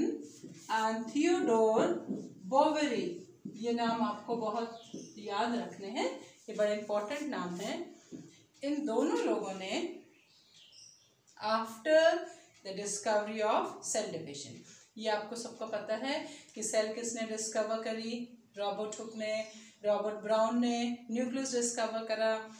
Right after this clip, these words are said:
रुडोल्फ वर्च्यू ने सेल डिवीजन करा, है ना। और उसके बाद में जब सेल डिवीजन की डिस्कवरी हो गई, तो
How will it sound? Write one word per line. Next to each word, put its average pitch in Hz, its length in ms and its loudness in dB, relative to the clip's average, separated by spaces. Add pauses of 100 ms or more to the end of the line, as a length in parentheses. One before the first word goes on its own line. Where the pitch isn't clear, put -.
(300)
रुडोल्फ 226 560 4
वर्च्यू 233 360 -2
ने 247 460 0
सेल 285 320 4
डिवीजन 277 440 2
करा, 254 200 4 (880)
है 285 120 2
ना। 427 200 0 (460)
और 220 380 6 (240)
उसके 269 340 -2
बाद 202 280 0
में 226 100 -6
जब 247 200 -2
सेल 285 320 4
डिवीजन 247 420 -2
की 247 60 -4 (100)
डिस्कवरी 208 540 -4 (140)
हो 175 180 -4 (100)
गई, 190 240 -4 (1500)
तो 330 100 4